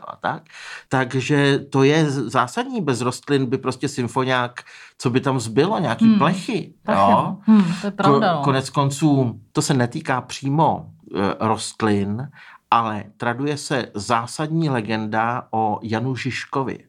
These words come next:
Speaker 1: jo. Jan Žižka, teďko se ptáte, jak se to pojí s tím, o čem mluvíme.
Speaker 2: <laughs>
Speaker 1: Jan Žižka byl strašně úspěšný ve vedení těch bitev, jo.
Speaker 2: Mhm.
Speaker 1: I jednovokej,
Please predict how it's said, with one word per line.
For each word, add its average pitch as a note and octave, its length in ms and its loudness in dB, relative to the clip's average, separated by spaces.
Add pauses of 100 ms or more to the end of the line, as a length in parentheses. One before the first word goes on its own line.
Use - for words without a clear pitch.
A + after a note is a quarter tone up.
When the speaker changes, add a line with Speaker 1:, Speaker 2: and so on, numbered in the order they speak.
Speaker 1:
jo. - 60 -18 (580)
Jan D#3 240 4
Žižka, G#2 720 0
teďko G#2+ 300 -4
se G#2+ 100 -4
ptáte, G#2+ 320 -2
jak G#2+ 160 -6
se A#2+ 100 -2
to G#2+ 120 -2
pojí G#2+ 380 -2
s - 100 -10
tím, A2 260 0
o G#2 100 -4
čem A#2+ 180 0
mluvíme. A2+ 480 2 (220)
Speaker 2:
<laughs> - 220 -10
Speaker 1:
Jan D3 200 2
Žižka D#3+ 340 0
byl D#3 200 0
strašně C#3+ 480 -4
úspěšný D#3 760 0
ve A#2+ 120 2
vedení B2+ 380 0
těch C3 180 -2
bitev, - 500 -2
jo. G3 180 2
Speaker 2:
Mhm. G3+ 240 8 (120)
Speaker 1:
I B3 60 4
jednovokej, B2 1080 2